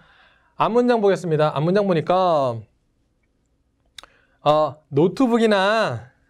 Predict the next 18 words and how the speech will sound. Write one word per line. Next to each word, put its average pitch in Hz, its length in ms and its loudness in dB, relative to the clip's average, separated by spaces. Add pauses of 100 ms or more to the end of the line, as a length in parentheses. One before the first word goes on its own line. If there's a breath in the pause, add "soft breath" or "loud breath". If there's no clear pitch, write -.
(640 soft breath)
노트북 220 320 -2
가방이죠. 165 680 -2 (280 soft breath)
그다음에 156 360 -2
등가방이나, 185 1080 -2 (360 soft breath)
어, 123 240 -4 (160)
손가방은, 247 960 0 (320)
어, 123 300 -6
또한 294 500 0 (360)
탑승할 254 720 -2
때 269 120 -2
가져올 165 400 -2
수 170 80 -6
있습니다.라 151 560 -2
그랬어요. 131 560 -4 (840 soft breath)
요런, 202 240 2
요런 226 220 2
작은 302 260 0
것들, 240 420 -2